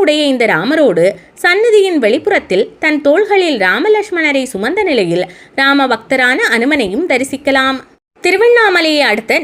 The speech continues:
நெடுங்குன்றத்தில் ராமச்சந்திர பெருமாளை தரிசிக்கலாம்.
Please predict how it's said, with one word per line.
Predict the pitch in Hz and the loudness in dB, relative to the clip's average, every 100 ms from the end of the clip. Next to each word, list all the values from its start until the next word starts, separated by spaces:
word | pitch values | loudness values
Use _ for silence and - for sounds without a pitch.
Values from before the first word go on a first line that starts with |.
| 247 | 0
நெடுங்குன்றத்தில் | 254 415 453 311 214 180 233 - 247 | 0 0 0 0 -2 -2 -4 -2 -2
ராமச்சந்திர | 302 466 453 392 349 - | -2 -2 0 0 0 0
பெருமாளை | 254 214 175 254 262 | -2 0 -2 -2 -2
தரிசிக்கலாம். | 254 277 277 269 254 | -2 -4 -4 -2 -2